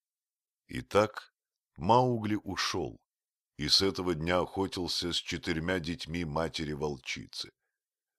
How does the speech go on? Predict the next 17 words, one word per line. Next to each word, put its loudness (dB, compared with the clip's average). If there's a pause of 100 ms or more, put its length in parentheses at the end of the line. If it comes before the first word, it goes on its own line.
Однако 0
он -2
не -4
всегда 0
был -4
одинок, -8 (360)
потому -2
что -6
через -4
много -4
лет -4 (380)
сделался 0
вполне 0
взрослым -2
человеком -2
и -4
женился. -6